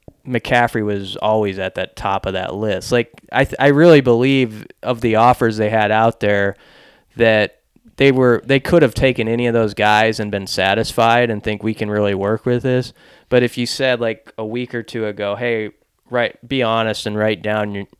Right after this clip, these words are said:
your rankings of guys," I don't know exactly what it'd be, but I think McCaffrey would have been right up there at the top. I,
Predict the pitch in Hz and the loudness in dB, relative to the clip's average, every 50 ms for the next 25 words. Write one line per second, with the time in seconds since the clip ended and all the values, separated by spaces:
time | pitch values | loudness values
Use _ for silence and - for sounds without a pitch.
0 | _ - 113 104 95 104 101 104 107 107 - 101 98 98 - 104 95 92 - 95 | _ -6 -6 -4 -4 -4 -4 -4 -4 -4 -6 -8 -8 -6 -6 -8 -8 -6 -8 -6
1 | 92 92 92 92 92 90 - - _ _ _ _ _ _ _ - - 190 175 147 | -4 -4 -4 -6 -8 -10 -12 -16 _ _ _ _ _ _ _ -4 0 2 2 2
2 | 127 110 120 117 117 110 104 85 104 101 110 120 131 143 139 - 143 139 139 139 | 0 -2 -4 -4 -4 -4 -6 -8 -10 -6 -2 0 0 0 0 0 0 2 2 2
3 | 135 131 131 135 135 131 127 123 123 120 117 - 127 113 - - 107 98 - - | 0 -2 0 0 -2 0 2 2 2 2 0 -2 -4 -6 -6 -8 -10 -8 -2 0
4 | 101 101 95 - - 98 95 95 92 95 90 95 95 92 92 92 95 92 95 - | 0 0 0 -2 -4 -6 -4 -4 -6 -6 -8 -8 -8 -8 -6 -6 -6 -6 -8 -10
5 | - - 92 95 98 - - - - - - 98 - - - - 113 | -10 -8 -6 -6 -6 -8 -12 -12 -10 -10 -10 -8 -10 -10 -8 -6 -6